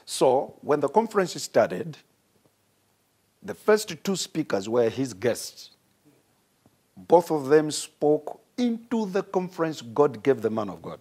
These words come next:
So what did the man of God do? He went on the stage, repented, apologized, changed the theme.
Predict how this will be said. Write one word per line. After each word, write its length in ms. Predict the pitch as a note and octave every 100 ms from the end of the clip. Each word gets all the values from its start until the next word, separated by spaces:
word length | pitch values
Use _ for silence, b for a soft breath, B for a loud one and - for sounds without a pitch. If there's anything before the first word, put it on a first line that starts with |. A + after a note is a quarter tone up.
| _ _ _ _ _ _ _ b b b
So 240 | - - B2+
what 240 | B2+ D#3
did 140 | D#3 D3
the 80 |
man 180 | D3 D#3+
of 160 | D3 A#2
God 220 | C#3 C3
do? 180 | D#3+ A#3 - _ _
He 120 | -
went 340 | G2 A#2 B2+ B2+
on 140 | B2
the 100 | A#2
stage, 560 | A2 - D3 E3 D#3+ - _ _ -
repented, 800 | E3+ - - C3 B2+ D#3+ E3+ - _ _
apologized, 920 | - - C#3 D3 D3 B2+ D3 E3 - _ _ _ _
changed 300 | - D3 B2
the 100 | A#2
theme. 440 | A2+ - C#3 F#2+